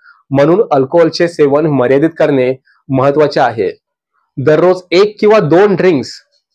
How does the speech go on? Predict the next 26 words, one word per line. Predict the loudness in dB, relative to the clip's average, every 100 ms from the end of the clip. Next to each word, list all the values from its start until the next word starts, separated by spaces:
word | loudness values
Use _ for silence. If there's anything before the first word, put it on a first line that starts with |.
| _
एक | -2 -2 0
किंवा | 2
दोन | 2 2
drinks | 2 0 0
घ्या | -2 -2 -6 -20 -6
आणि | -2 0 2
low | 2
calorie | 2 0 2 0
पर्याय | -2 0 2
निवडण्याचा | 2 0 0 -2 -4
प्रयत्न | -2 -2 0 -4
करा, | -4 -4 -6 _ _ _ _
जसे | -2 -2
की | -2 2 2
light | 2 0 0
beer | 2 2 0
किंवा | -2 0 0
wine. | -4 -4 -12 _ _ _ _ _ _ _ -4
तर | 0
तुम्ही | 2 2
उन्हाळ्यात | 2 2 2 0 -2 -2
आरोग्यदायी | 0 0 0 -2
पद्धतीने | -2 -2 0 0 -2 -4
खाण्यापिण्याच्या | -4 -4 -2 -2 -2 -4
सवयी | -4 -2 -2
जोपासा, | -2 -2 -2 -4 -4